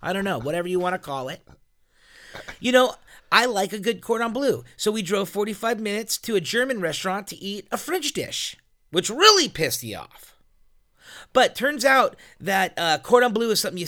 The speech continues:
you, it's a very, very traditional Oktoberfest dish. When you're going to those big tents in Munich during Oktoberfest to sit around and drink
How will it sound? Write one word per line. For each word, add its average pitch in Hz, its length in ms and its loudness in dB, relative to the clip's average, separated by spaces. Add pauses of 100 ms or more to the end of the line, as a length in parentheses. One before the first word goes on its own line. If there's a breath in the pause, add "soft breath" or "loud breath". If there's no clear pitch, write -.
you, 165 200 -6
it's 156 260 -6
a 160 80 -6
very, 185 480 0
very 196 220 0
traditional 175 1040 -2
Oktoberfest 156 800 -4
dish. - 360 -10 (280 loud breath)
When 151 140 -6
you're 202 180 -4
going 226 280 -2
to 208 40 -8
those 165 200 -6
big 175 420 0
tents 160 640 -6
in 147 220 -8
Munich 135 460 -6 (280 loud breath)
during 175 280 -2
Oktoberfest 156 800 -4
to 131 60 -8
sit 170 160 -4
around 165 280 -2
and 127 140 -8
drink 160 340 -6